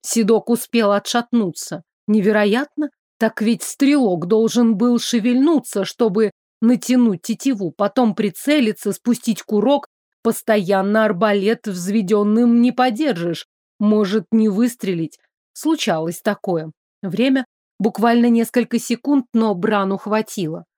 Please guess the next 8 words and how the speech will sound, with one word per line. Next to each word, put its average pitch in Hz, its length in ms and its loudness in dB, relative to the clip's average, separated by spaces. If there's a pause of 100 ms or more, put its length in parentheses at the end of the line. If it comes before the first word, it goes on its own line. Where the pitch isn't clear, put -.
(140)
Он 240 160 2
соскользнул 247 680 0
с - 120 -10
лошади 285 420 -2
и 247 100 0
спрятался 214 680 -4
за 202 200 -2
ней. 202 280 -4